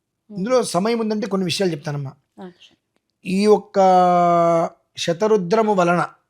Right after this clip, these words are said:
Speaker 2: ఉమ్.
Speaker 1: శరీరంలో ఉండేటువంటి ఎన్నో రకాల రుగ్మతలు తొ-, తొలగిపోతాయమ్మా,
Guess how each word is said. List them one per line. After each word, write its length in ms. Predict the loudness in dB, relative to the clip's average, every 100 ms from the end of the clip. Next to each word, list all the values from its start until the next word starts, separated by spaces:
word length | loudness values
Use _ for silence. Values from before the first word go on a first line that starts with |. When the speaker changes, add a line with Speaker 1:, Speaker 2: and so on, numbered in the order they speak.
| _ -20
Speaker 2:
ఉమ్. 180 | -20 -20 _ _ _ _ _ _ _ _ _ -6
Speaker 1:
శరీరంలో 680 | 0 2 2 2 2 4 4
ఉండేటువంటి 440 | 2 -2 -2 -2
ఎన్నో 300 | -2 0 0
రకాల 220 | 2 4
రుగ్మతలు 460 | 2 0 -4 -4 -4
తొ-, 140 | -6
తొలగిపోతాయమ్మా, 600 | -4 -4 -4 -6 -10 -14